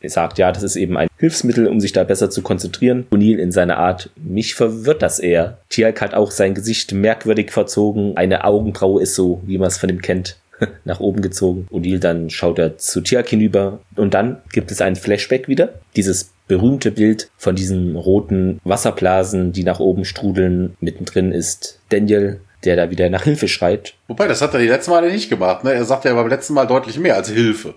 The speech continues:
Speaker 1: Ja, er wird einsilbiger.
Speaker 2: Ja,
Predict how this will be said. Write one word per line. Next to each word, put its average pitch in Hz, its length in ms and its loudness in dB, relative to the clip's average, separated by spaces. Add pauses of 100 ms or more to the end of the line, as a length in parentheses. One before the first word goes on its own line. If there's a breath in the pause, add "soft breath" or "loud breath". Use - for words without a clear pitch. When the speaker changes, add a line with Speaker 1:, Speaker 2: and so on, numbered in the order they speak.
(100)
Speaker 1:
Ja, 92 340 -4
er 117 160 0
wird 113 160 0
einsilbiger. 104 840 2 (200)
Speaker 2:
Ja, 127 300 0